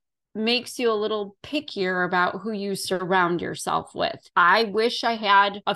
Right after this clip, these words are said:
family, even just a mother and a father, that were proud of me. They'd never once,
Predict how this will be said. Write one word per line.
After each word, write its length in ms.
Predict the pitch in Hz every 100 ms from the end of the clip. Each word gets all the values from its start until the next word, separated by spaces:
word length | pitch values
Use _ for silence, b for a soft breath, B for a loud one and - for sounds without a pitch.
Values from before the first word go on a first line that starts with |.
| - -
family, 560 | 185 170 175 175 175 -
even 240 | 180 190
just 180 | 180 180
a 60 | 175
mother 400 | 175 180 185 185
and 80 |
a 120 | 175 -
father, 500 | 196 196 196 180 180
that 280 | 175 170 170 - _ _ _ _
were 220 | 175 202
proud 400 | - 190 185 190
of 120 | 196
me. 320 | 165 170 170 170
They'd 200 | 185 175
never 380 | 185 180 185 180
once, 500 | 175 170 175 -